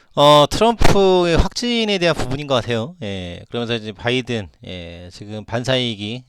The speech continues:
예, 들어오고 있죠. 예, 그래서 지금 지지율적으로도,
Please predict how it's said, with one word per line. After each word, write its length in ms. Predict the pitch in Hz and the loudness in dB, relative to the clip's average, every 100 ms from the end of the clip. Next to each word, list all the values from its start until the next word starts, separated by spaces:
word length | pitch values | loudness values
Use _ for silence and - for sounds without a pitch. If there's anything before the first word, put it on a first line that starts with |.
| 98 | -16
예, 160 | 85 | -16
들어오고 320 | - 120 107 95 | -6 -2 -2 -4
있죠. 340 | - 107 143 - | -8 -12 -12 -14
예, 220 | 90 87 | -14 -12
그래서 300 | 87 - 110 | -12 -10 -10
지금 200 | - 113 | -8 -10
지지율적으로도, 1000 | - 123 147 135 139 123 113 139 139 101 | -10 -4 -2 0 -2 -2 -4 -4 -6 -8